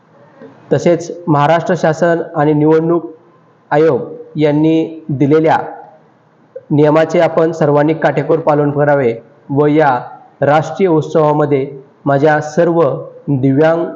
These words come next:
बांधवांनी सहभागी व्हावे असे आवाहन मी आपणास करत आहे. दिव्यांग बांधवांनो, आपल्याला योग्य उमेदवार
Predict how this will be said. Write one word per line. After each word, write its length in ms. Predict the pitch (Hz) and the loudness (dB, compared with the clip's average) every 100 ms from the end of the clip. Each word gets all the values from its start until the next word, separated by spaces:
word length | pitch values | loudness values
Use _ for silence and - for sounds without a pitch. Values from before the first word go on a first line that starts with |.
| 147 | -2
बांधवांनी 420 | 143 139 139 143 | 0 2 0 0
सहभागी 440 | 147 156 135 139 139 | 0 0 0 0 0
व्हावे 300 | 139 135 110 - _ _ _ - | 0 -2 -4 -10 _ _ _ -4
असे 260 | 139 - | -4 0
आवाहन 260 | 165 143 147 | 2 2 2
मी 80 | 151 | 2
आपणास 340 | 139 143 131 | 2 0 -2
करत 240 | - 127 117 | 0 0 -2
आहे. 160 | 98 - - _ _ _ _ _ _ _ _ _ - - - - 165 | -4 -10 -20 _ _ _ _ _ _ _ _ _ -20 -20 -20 -2 2
दिव्यांग 380 | 147 165 170 | 4 4 2
बांधवांनो, 800 | 175 165 170 175 180 180 - - - - - _ _ - | 2 2 2 2 0 0 -4 -14 -20 -20 -20 _ _ -4
आपल्याला 600 | 151 - 160 165 170 180 180 - - - _ _ _ _ _ _ - - - - - | -4 0 2 4 2 0 -2 -12 -20 -20 _ _ _ _ _ _ -20 -20 -20 -16 0
योग्य 340 | 151 160 160 | 2 4 2
उमेदवार 520 | 170 156 160 160 165 | 2 2 2 2 2